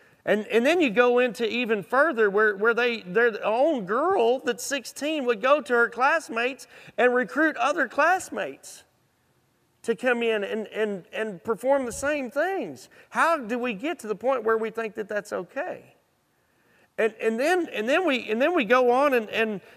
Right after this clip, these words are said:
and the lady that comes in and gives her testimony behind it, she gives you somewhat of an understanding of brokenness and, and people being broken and, and lost. And, and they, and they, and they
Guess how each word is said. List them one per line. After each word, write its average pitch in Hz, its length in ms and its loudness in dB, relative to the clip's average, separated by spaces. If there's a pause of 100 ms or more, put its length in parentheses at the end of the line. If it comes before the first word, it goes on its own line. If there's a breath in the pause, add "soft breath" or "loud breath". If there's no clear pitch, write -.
(380 loud breath)
and 226 180 0
the 226 60 10
lady 269 380 4
that 208 200 0
comes 240 300 0
in 254 120 0
and 220 120 -4
gives 233 220 -2
her 220 120 -2
testimony 233 640 -2
behind 240 400 0
it, 175 100 -6
she 226 140 -10
gives 220 280 -6
you 220 80 -6
somewhat 233 420 -2
of 214 60 0
an 208 100 -4
understanding 226 760 -6 (240 loud breath)
of 160 240 -4
brokenness 185 1000 0 (440 soft breath)
and, 202 180 0
and 202 180 -4
people 240 300 -4
being 202 420 0
broken 214 640 2
and, 180 300 -2
and 175 260 -2
lost. 220 720 -2 (560 soft breath)
And, 190 140 0 (160)
and 202 200 -2
they, 226 260 0
and 208 180 -6
they, 226 280 0
and 202 160 -8
they 220 280 0